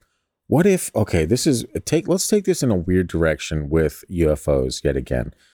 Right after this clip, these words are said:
What if the technology that they have, since we were talking about them and time, what if the beam of light so much that is, like, you know, brought down upon this vehicle, what if that's just enough to freeze that section?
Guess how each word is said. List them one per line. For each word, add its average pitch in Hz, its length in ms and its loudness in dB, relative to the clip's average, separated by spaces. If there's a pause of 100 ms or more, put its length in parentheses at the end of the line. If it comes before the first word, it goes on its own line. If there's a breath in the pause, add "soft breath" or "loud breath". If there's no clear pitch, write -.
What 151 220 2
if 185 120 -2
the 120 100 0
technology 95 760 0
that 82 160 -2
they 73 140 -2
have, 78 720 -4 (180)
since - 240 -2
we 101 80 4
were 95 60 6
talking 127 320 -2
about 95 180 0
them 85 240 0
and 73 100 -2
time, 69 540 -2 (640)
what 123 160 2
if - 220 -6 (320)
the 107 80 2
beam 127 480 0
of 90 200 -8
light 82 400 0
so 80 200 0
much 76 260 0
that 76 140 -2
is, 73 340 -2
like, 76 200 0 (120)
you 95 140 2
know, 64 240 -4
brought 95 260 0
down 87 220 0
upon 78 340 -2
this 73 160 -4
vehicle, 69 560 0 (160)
what 107 120 2
if 120 80 -6
that's - 200 -2
just - 260 -2
enough 90 300 0
to 80 100 -6
freeze 90 540 -2
that 85 240 0
section? 73 640 -2